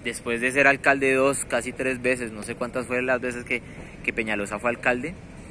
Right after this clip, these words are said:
no tener los huevos para uno decir, "Hombre, voy a dejar atrás el fu-, el,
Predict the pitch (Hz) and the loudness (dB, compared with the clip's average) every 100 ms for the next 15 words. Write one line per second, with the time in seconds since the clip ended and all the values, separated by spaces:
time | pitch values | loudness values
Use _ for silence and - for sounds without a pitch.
0 | - - - 120 117 120 120 120 123 127 | -16 -16 -12 -6 -4 -2 -2 0 0 0
1 | 117 127 135 143 - 127 117 104 98 104 | 0 4 4 4 2 2 2 2 -2 -4
2 | 113 104 131 147 - - - - - 131 | -4 -2 -2 -2 -6 -14 -16 -12 -4 -4
3 | 139 104 - - - 107 117 135 143 113 | -2 -4 -6 -12 -8 0 4 4 4 2
4 | 110 - 123 127 - - - - - - | 2 2 2 2 -4 -14 -14 -14 -14 -12
5 | - 127 127 104 - 123 95 - 85 123 | -4 -2 -2 -4 -6 -8 -8 -12 -12 -8
6 | 120 | -10